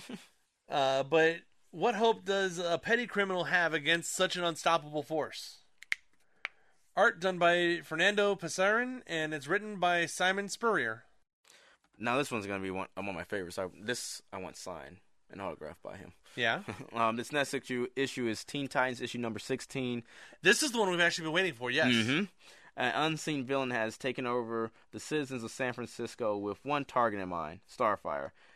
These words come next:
Speaker 2: Can Corey, uh, and her teammates figure out the, figure out a cure for the, uh, massive, uh, sorry, figure out a cure for this, uh,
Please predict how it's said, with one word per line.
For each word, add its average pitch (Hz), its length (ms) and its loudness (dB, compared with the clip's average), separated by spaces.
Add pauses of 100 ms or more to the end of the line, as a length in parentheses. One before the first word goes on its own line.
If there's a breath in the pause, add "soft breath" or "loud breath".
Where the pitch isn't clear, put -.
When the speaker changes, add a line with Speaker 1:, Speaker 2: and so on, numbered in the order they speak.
(200 soft breath)
Speaker 2:
Can 156 260 0
Corey, 135 540 2 (200)
uh, 98 360 2 (100)
and 117 200 -2
her 120 140 0
teammates 117 460 -4
figure 120 280 -2
out 110 240 2
the, 104 300 -4 (760 soft breath)
figure 139 180 2
out 135 120 6
a 117 120 2
cure 139 520 0
for 123 200 -2
the, 110 240 -2 (240)
uh, 98 320 0 (520)
massive, 127 540 -2 (220)
uh, 110 160 0 (100)
sorry, 104 240 2 (380 loud breath)
figure 143 180 2
out 160 240 8
a 131 40 4
cure 156 300 4
for 143 240 -2
this, 127 200 -2
uh, 113 340 4